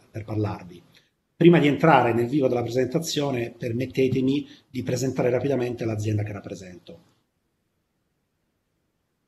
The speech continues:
Ok, eh, a più di vent'anni dalla fondazione, Partech è oggi considerato uno dei system integrator più attivi della scena open source italiana.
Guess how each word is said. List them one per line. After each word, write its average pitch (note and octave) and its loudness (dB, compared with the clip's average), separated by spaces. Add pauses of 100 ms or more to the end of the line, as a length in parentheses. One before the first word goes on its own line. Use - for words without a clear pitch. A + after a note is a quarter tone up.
(1200)
Ok, - -12
eh, A#2 -8
a - -4
più G3+ 2
di F3+ 8
vent'anni D3+ 4
dalla A#2+ 0
fondazione, C#3+ 0
Partech C3+ -2
è A#2 -8
oggi B2 -4
considerato B2 -4
uno D#3 2
dei A#2 -4
system C3 -6
integrator C3+ -2
più C#3 -2
attivi C#3 -4
della A#2 -6
scena A#2+ -4
open A2 -6
source G#2+ -10
italiana. F#2+ -12